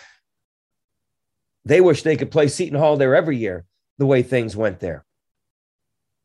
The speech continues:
Their bench loved it. What a job by their bench. Omar Stanley, six points, three rebounds. Steph Smith, four points.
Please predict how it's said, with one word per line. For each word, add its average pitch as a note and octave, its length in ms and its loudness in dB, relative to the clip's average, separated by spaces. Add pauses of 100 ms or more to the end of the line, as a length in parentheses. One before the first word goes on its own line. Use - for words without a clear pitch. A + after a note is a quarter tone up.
(580)
Their A2 180 -2
bench B2+ 380 -2
loved D3+ 280 0
it. D#3+ 200 -2 (1200)
What D#3+ 180 0
a - 20 -2
job A#2 340 -2
by G2 140 -4
their G2 140 -6
bench. E2 480 -12 (1500)
Omar C3 380 0
Stanley, A2 800 -4
six - 340 -8
points, A#2+ 400 -4
three A#2 260 -4
rebounds. A2 720 -2 (400)
Steph - 360 0
Smith, B2 420 -2
four B2+ 260 -4
points. A2+ 560 -6